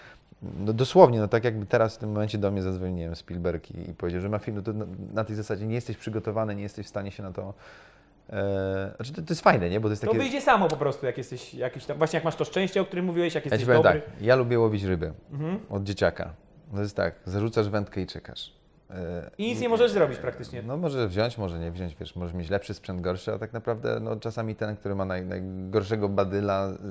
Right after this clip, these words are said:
Speaker 1: ze zwykłą żyłką przywiązaną do końca,
Speaker 2: Mhm.
Speaker 1: złapie ci największą rybę. I, i ja, ja tak na to patrzę, więc jakby te wędki są zarzucone.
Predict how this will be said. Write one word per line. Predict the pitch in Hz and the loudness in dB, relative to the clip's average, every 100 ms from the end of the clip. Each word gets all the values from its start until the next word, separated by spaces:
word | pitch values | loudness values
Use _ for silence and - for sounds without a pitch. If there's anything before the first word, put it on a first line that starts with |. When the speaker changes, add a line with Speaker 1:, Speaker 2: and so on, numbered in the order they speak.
| 90 | -8
Speaker 1:
ze | 87 95 | -8 -6
zwykłą | 92 95 - 92 | -4 -4 -4 -4
żyłką | 92 90 95 90 | -4 -4 -8 -8
przywiązaną | 98 92 95 90 | -6 -4 -4 -4
do | 90 | -4
końca, | 101 104 113 | -4 -4 -2
Speaker 2:
Mhm. | 107 | 0
Speaker 1:
złapie | 104 104 | -2 -4
ci | 110 | -6
największą | 107 107 110 | -6 -4 -4
rybę. | 95 85 - - - - - - _ - | -4 -4 -10 -20 -20 -20 -20 -20 _ -6
I, | 104 104 104 - | -2 0 0 -2
i | 104 | 0
ja, | 110 - 98 113 | 0 0 -4 -2
ja | 113 110 | 0 2
tak | 131 - | 0 2
na | 120 | 2
to | 120 | 6
patrzę, | 135 120 - | 6 6 4
więc | 104 95 | 0 2
jakby | 107 98 | 0 4
te | 104 | 4
wędki | 110 117 123 | 4 2 -2
są | 127 113 | -2 0
zarzucone. | 107 101 101 87 92 | 0 0 0 0 -2